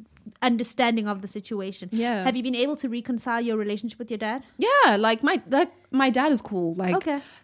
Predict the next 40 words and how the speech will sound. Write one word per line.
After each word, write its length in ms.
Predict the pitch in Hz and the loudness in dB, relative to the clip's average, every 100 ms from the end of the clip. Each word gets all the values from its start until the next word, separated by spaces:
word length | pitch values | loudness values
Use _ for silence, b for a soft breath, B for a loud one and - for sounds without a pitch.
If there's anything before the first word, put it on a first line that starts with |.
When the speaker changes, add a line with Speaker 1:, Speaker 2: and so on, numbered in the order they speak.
| - | -4
Speaker 2:
the 60 | 254 | -4
funniest 640 | - 226 233 226 220 214 | 2 4 6 4 2 2
guy 260 | 190 180 185 | 2 2 2
ever, 600 | 180 170 180 170 170 165 | 0 0 0 -2 -2 -4
you 100 | 180 | -6
know. 360 | 180 170 165 165 | -6 -4 -4 -6
Um, 280 | 175 170 170 | -4 -6 -4
I 80 | 202 | -4
think 200 | 214 277 | 0 2
I 100 | 262 | 2
get 140 | 208 196 | 4 4
a 20 | |
lot 120 | 190 | 2
of 60 | 202 | 2
my 140 | 190 | -2
characteristics 720 | - 175 175 170 160 - 196 | -2 -4 -4 -4 -6 -6 -8
from 160 | 214 208 | -4 -4
him. 260 | 202 208 233 | -2 0 2
Speaker 1:
Yeah. 280 | 214 196 208 | 0 -6 -12
Speaker 2:
Funny 280 | - 208 196 | -8 -4 -4
enough, 200 | 196 196 | -2 -2
'cause 100 | 220 | -2
my 120 | 214 | 0
dad 180 | 202 208 | 2 2
is 80 | 214 | 2
very 200 | 185 180 | 0 -2
calm. 440 | 175 170 165 175 220 | -2 -2 -2 -2 -4
Speaker 1:
Yeah. 260 | 208 185 202 - | -4 -8 -10 -4
Speaker 2:
Um, 560 | 175 170 160 156 135 - _ _ - | -2 -2 -4 -8 -10 -14 _ _ -4
very 380 | 196 202 208 190 | -2 0 -2 -2
wise. 600 | 160 156 160 208 226 220 | -4 -2 -4 -4 -4 -4
Speaker 1:
Yeah. 260 | 208 180 | -2 0
Speaker 2:
He's 160 | 233 214 | 0 0
a 60 | |
teacher 560 | 214 185 180 226 214 214 | -2 -6 -6 -2 0 -2
for, 80 | 214 | -4
like, 140 | 185 196 | -8 -6
Speaker 1:
Okay. 80 | |
Speaker 2:
twenty 240 | 185 190 185 | -6 -4 -4
years. 440 | 156 160 208 - | -6 -8 -10 -12